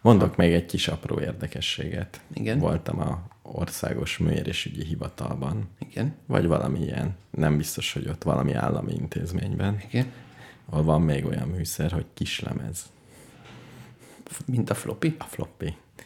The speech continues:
Speaker 1: És van egy külső kislemezolvasó, és a gépen, amit adatokat gyűjt, az kislemezre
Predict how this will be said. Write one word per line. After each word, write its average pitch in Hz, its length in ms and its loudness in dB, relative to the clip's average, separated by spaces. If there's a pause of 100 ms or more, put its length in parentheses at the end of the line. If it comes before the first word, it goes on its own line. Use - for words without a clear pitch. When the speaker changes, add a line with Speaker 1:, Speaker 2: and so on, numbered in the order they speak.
(120)
Speaker 1:
És 85 220 0
van 85 180 6
egy 87 160 2
külső - 500 2
kislemezolvasó, - 960 2
és - 220 -2
a 82 140 2
gépen, 80 680 2 (380)
amit 82 300 2
adatokat 78 560 0
gyűjt, 80 300 -2
az - 140 -4
kislemezre - 800 -4